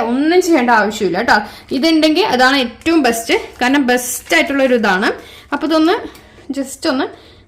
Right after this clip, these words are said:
പൊ-, ഒന്ന് കൈ കൊണ്ട് ഇതൊക്കെ ഒന്ന് ആക്കിയെടുക്കുക. പൊടിച്ചിട്ട് വേണം ഇടാനായിട്ട്. നമ്മളിത് നന്നായിട്ടൊന്ന് ഈ എണ്ണയിലൊന്ന് കൈ വെച്ചിട്ട് നന്നായിട്ടൊന്ന് ദേ എണ്ണ ഒന്ന് ഈ ഒരു ഫ്ലേവറൊക്കെ അതിലേക്ക് ഇറങ്ങണ്ടേ. വെളുത്തുള്ളി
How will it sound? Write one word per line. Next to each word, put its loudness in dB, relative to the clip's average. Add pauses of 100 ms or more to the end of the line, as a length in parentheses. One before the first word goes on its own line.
(100)
പൊ-, -2 (120)
ഒന്ന് 2 (100)
കൈ 4 (100)
കൊണ്ട് 0
ഇതൊക്കെ -4
ഒന്ന് 0 (320)
ആക്കിയെടുക്കുക. -2
പൊടിച്ചിട്ട് -2
വേണം 0
ഇടാനായിട്ട്. -2 (380)
നമ്മളിത് 2 (180)
നന്നായിട്ടൊന്ന് 2
ഈ 2 (120)
എണ്ണയിലൊന്ന് 0 (100)
കൈ 2 (120)
വെച്ചിട്ട് -2 (240)
നന്നായിട്ടൊന്ന് 0
ദേ 2 (140)
എണ്ണ 0
ഒന്ന് -2 (560)
ഈ 0
ഒരു 2 (400)
ഫ്ലേവറൊക്കെ 2
അതിലേക്ക് 0
ഇറങ്ങണ്ടേ. 2 (340)
വെളുത്തുള്ളി 0